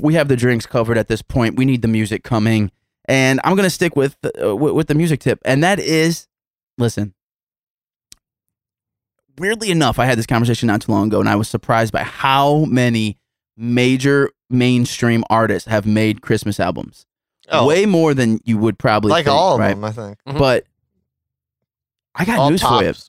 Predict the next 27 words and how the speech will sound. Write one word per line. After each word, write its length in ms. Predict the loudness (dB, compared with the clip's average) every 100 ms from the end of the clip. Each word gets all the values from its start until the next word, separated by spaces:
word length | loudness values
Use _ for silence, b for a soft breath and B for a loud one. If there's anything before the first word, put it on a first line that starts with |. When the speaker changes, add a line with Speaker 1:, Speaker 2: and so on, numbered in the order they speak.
| _
Speaker 2:
pop 220 | -4 -4
artists. 220 | -4 -4 -2
Speaker 1:
And, 80 |
and 140 | 0 0
I 80 | 0
gotta 220 | 0 0
be 100 | 0
honest 180 | 0 0
with 100 | -2
you, 80 | -2
I 60 | 0
haven't 300 | 0 0 0
listened 280 | -2 0
to 80 | 0
every 200 | -2 -4
single 320 | -4 -6 -4
one, 320 | -2 0 0 -2
Speaker 2:
Country 260 | -8 -20
artists. 140 | _ -2
Speaker 1:
but 100 | -2
I'll 80 |
tell 160 | 0 2
you 100 | 2
one 260 | 4 2 2
thing 280 | 2 2 0
that 200 | -2
you, 60 | -4